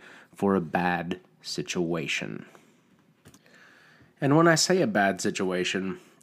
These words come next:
I think everybody's go-to all the time when you talk about prepping stuff is, like, you know, end of the world. It's, it's just like the book, The Road. Everything is ended. There's been a nuclear holocaust. There's zombies coming and knocking at your door.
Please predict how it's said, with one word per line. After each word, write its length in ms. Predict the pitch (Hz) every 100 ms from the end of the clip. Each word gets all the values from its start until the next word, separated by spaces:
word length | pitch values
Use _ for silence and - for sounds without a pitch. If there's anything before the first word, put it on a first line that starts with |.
| 131
I 80 |
think 240 | 139 233 233
everybody's 520 | 139 123 123 113 87
go-to 480 | 101 98 98 104 92
all 140 | 92
the 80 | 90
time 260 | 98 92 92
when 100 | 90
you 60 |
talk 240 | 90 104 -
about 220 | 80 -
prepping 380 | 104 92 92 87
stuff 460 | - 71 73 - -
is, 240 | 92 90
like, 320 | 92 90 - - - _ _ _ _ _ _ _ _ _
you 100 | -
know, 200 | 95 82 -
end 200 | - 98
of 80 | 92
the 80 |
world. 440 | 92 98 90 71 82
It's, 300 | 92 - - - - - - -
it's 140 | 107
just 220 | - 117 117
like 200 | 104 -
the 80 |
book, 500 | 98 92 101 - - -
The 160 | - 104
Road. 400 | 95 98 90 85
Everything 440 | 101 101 104 101
is 160 | 95 -
ended. 320 | 107 104 95 90
There's 220 | 92 -
been 160 | 101
a 60 | 95
nuclear 500 | 95 104 - 95 92
holocaust. 800 | - 101 101 - 92 87 85 -
There's 260 | 95 95 87
zombies 560 | 98 101 101 92 90
coming 400 | - 92 92 92
and 200 | 90 85
knocking 360 | 92 90 95 90
at 140 | 78
your 100 | 85
door. 320 | 87 92 90